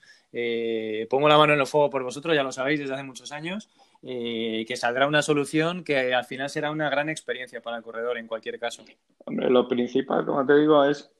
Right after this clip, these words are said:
Speaker 2: <clears throat> que el corredor se sienta seguro, que la experiencia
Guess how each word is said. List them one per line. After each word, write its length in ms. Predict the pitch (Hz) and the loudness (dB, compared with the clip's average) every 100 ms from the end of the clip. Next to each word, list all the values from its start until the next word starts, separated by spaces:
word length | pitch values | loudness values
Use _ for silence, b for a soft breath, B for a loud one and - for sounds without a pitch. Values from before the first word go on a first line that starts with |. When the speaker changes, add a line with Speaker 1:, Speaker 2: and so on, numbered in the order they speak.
| _ | _
Speaker 2:
<clears throat> 720 | 131 143 131 - - _ _ | -2 0 -2 -8 -20 _ _
que 540 | - 113 107 113 110 110 | 0 4 6 6 6 2
el 100 | 107 | 2
corredor 560 | 120 117 120 147 165 - | 0 2 4 4 2 -4
se 160 | 117 | -8
sienta 300 | 101 123 110 | -4 -4 -2
seguro, 520 | 104 87 82 76 76 - _ _ _ _ _ _ | -4 -6 -10 -12 -14 -18 _ _ _ _ _ _
que 920 | - 110 107 107 107 110 110 110 110 110 | 2 6 6 6 6 6 6 4 4 4
la 100 | 113 | 2
experiencia 920 | - 120 143 160 - 180 185 - | 4 4 4 0 2 2 2 0